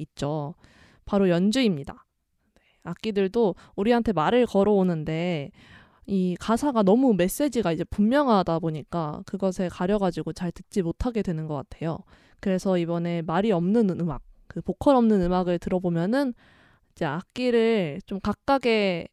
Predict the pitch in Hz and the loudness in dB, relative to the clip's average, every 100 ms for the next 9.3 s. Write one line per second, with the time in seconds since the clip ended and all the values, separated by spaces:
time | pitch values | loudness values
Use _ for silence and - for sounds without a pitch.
0 | _ 190 269 247 214 190 226 220 226 269 | _ -6 -2 0 0 -2 -2 0 2 2
1 | 262 196 - 196 208 247 214 - 185 - | 2 0 2 0 4 4 2 0 -6 -8
2 | - 240 214 208 202 190 - _ _ _ | -4 0 2 2 0 -4 -10 _ _ _
3 | 302 320 311 254 196 175 196 - 208 359 | 0 0 0 0 0 -2 -8 -2 0 0
4 | - _ _ - - - 175 170 160 - | -6 _ _ -20 -16 -6 -4 -4 -6 -6
5 | 180 160 165 190 254 277 226 190 190 170 | -6 -4 0 2 2 2 2 2 2 0
6 | 160 190 240 233 226 220 220 190 175 175 | -2 -4 0 0 2 0 0 0 0 0
7 | 190 190 180 190 165 151 - 175 160 185 | -2 0 2 2 0 -4 -8 -8 -8 -8
8 | 185 208 196 254 269 175 - 185 - 151 | -4 -2 -2 -2 -4 -6 -8 -10 -8 -8
9 | 156 233 180 | -4 -4 -4